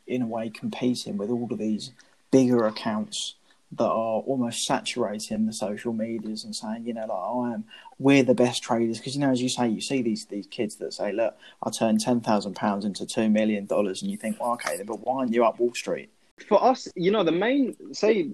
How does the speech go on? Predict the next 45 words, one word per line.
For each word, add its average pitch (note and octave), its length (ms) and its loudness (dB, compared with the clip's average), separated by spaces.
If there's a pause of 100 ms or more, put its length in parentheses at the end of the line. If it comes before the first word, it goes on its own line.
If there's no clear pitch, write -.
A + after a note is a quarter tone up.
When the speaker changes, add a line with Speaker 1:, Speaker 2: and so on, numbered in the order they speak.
(120)
Speaker 2:
the D3+ 120 8
actual E3 220 4
purpose E3 460 4
behind C3 340 -2
Investor B2+ 400 -2
Zone A#2+ 360 -2
was A#2+ 220 -4
originally E3+ 400 4
just D3 160 0
set C#3 140 2
up C#3 180 0
because C3 420 -4
a - 60 4
lot F3 100 8
of F3 60 -2
my D3+ 120 -4
friends D#3 400 4
and B2+ 140 0
family C#3 300 2
members C3 560 2 (300)
who C3+ 340 10 (140)
don't D#3 260 4
come C#3 160 2
from C3 180 0
a B2 40 -4
financial B2 460 -4
background A#2 580 0 (160)
had B2+ 180 -2
no C#3+ 200 6
idea B2+ 500 6
what B2 260 2
a A2 60 -8
stock - 320 -2 (300)
or A#2+ 300 0
how C3 260 2
to - 120 -16
trade B2+ 380 2
or A2+ 220 0 (340)
just D#3 180 2
anything D3+ 440 6
regarding B2+ 500 6
finance. D#3+ 360 2
So C#3+ 120 4
it C#3 100 6
was D3 160 4